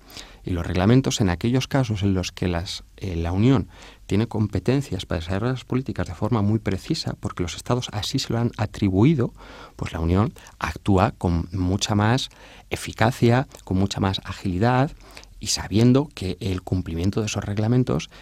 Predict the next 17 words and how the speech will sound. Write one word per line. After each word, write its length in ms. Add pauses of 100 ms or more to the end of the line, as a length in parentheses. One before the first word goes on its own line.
es 100
mucho 220
más 140
sencillo. 400
He 20
puesto 240
este 180
ejemplo 260
de 40
los 80
supermercados, 580
como 200
puede 180
ser 120
otro 180
ejemplo, 440 (720)
pongamos, 480